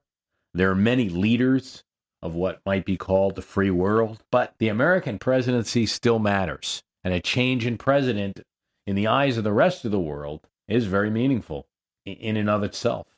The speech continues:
And then a more simple observation, if we look at the period of two thousand eight to two thousand nine, there wasn't, eh, that I can think of, a significant event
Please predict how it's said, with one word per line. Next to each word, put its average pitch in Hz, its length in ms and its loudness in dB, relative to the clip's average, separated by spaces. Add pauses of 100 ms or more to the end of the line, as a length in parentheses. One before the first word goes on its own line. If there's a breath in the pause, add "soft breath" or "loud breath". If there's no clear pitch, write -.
And 202 160 2
then 147 160 6
a 127 60 4
more 113 220 2
simple 104 400 0
observation, 87 800 -2
if 90 200 -10
we 90 100 -2
look 98 220 2
at 95 120 -4
the - 80 -18
period 101 360 0
of - 140 -6
two 98 180 -2
thousand 101 440 0
eight 113 340 -2 (500)
to 85 60 -4
two 98 240 0
thousand 92 440 0
nine, 101 440 0 (360)
there 92 140 2
wasn't, 107 540 0 (640)
eh, - 180 -14
that 92 220 0
I 117 160 4
can 107 200 -4
think 139 320 0
of, 101 200 2
a 87 80 -2
significant 104 960 -2
event 92 640 -4